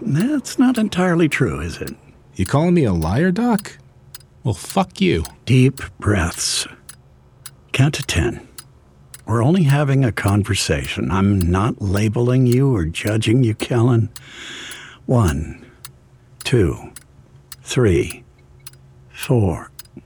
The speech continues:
Speaker 1: Better? Do you know what the symptoms of hyperthermia are?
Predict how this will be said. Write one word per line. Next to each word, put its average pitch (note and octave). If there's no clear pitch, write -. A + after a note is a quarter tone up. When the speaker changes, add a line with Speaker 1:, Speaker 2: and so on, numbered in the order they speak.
Speaker 1:
Better? G2+
Do A2+
you B2
know D3+
what D3+
the F#2
symptoms G#2
of -
hyperthermia G2+
are? G#2+